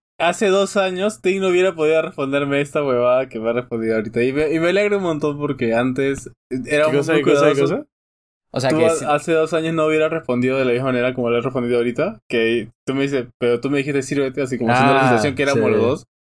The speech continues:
Speaker 1: Ya hace dos años no hubiese sido así. Y hubiésemos tenido incluso más cuidado de lo que estábamos hablando contigo. Y realmente me alegra que, que, que
Speaker 3: Oye, sí, ¿no? O
Speaker 1: que
Speaker 3: sea,
Speaker 1: te
Speaker 3: no lo
Speaker 1: hayas
Speaker 3: digo
Speaker 1: adecuado.
Speaker 3: justo, justo el otro día estaba pensando en este tipo de masculinidad tóxica que tiene alguna gente,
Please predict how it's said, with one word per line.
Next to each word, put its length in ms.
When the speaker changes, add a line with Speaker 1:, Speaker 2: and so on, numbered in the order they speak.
Speaker 1:
Ya 160
hace 160
dos 140
años 180
no 100
hubiese 220
sido 280
así. 280
Y 120
hubiésemos 360
tenido 240
incluso 440
más 360
cuidado 360
de 80
lo 100
que 60
estábamos 280
hablando 240
contigo. 460
Y 80
realmente 320
me 120
alegra 340
que, 360
que, 720
que 220
Speaker 3:
Oye, 260
sí, 260
¿no? 420
O 80
Speaker 1:
que 40
Speaker 3:
sea, 100
Speaker 1:
te 60
Speaker 3:
no 80
lo 100
Speaker 1:
hayas 60
Speaker 3:
digo 140
Speaker 1:
adecuado. 680
Speaker 3:
justo, 400
justo 260
el 60
otro 200
día 120
estaba 300
pensando 440
en 100
este 220
tipo 360
de 160
masculinidad 540
tóxica 380
que 100
tiene 220
alguna 300
gente, 420